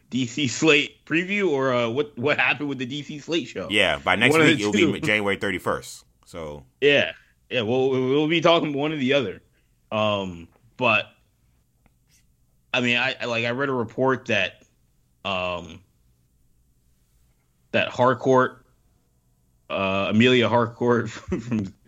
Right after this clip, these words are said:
Speaker 1: Peacemaker was gonna be in, like, Shazam or something like that,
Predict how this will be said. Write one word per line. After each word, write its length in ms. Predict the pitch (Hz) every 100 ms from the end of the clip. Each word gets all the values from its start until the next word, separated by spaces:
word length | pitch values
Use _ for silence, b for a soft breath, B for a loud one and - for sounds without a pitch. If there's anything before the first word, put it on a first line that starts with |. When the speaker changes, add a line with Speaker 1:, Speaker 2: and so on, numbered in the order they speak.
| b b _
Speaker 1:
Peacemaker 580 | 139 131 120 120 120 117
was 100 | 98
gonna 200 | 110 104
be 260 | 110 107 101
in, 280 | 95 87 - _ _ _
like, 180 | - 85
Shazam 500 | - - 95 120 123
or 60 | 117
something 260 | 127 123
like 160 | 120 113
that, 340 | 120 120 -